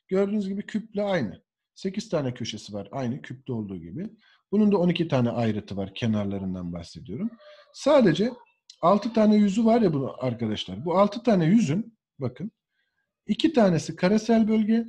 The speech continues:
çocuklar, dört tanesi dikdörtgensel bölgedir. Tamam mı? Altta veya üstte. Ha, şimdi kare prizmamız diyelim bu şekilde duruyor. Dik duruyor. Kareler burada.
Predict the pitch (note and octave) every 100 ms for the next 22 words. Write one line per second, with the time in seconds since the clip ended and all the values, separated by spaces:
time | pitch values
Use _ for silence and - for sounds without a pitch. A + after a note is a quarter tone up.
0 | - - F#3 F#3 G#3 G#3+ - _ _ -
1 | B3+ A#3+ A#3 F3 D#3+ D#3+ G#3+ F3 F3+ F3+
2 | D#3+ - B2 - G#2+ F2+ C2+ - - -
3 | - _ _ - G#3 C4+ B2 - _ _
4 | _ - D#3 E3+ - G#3 G3 G3 F#3+ -
5 | E3 F3+ - G3+ G3 - - _ _ -
6 | _ _ _ - D3 F3 F3+ E3+ F3+ F3+
7 | D#3+ F3 F3+ F#3 - E3+ C3 A#2 A2 G#2+
8 | A2 F3+ - A#2+ C3 G3+ - D3+ D3+ F#3+
9 | G3 F3 C3+ G#2+ -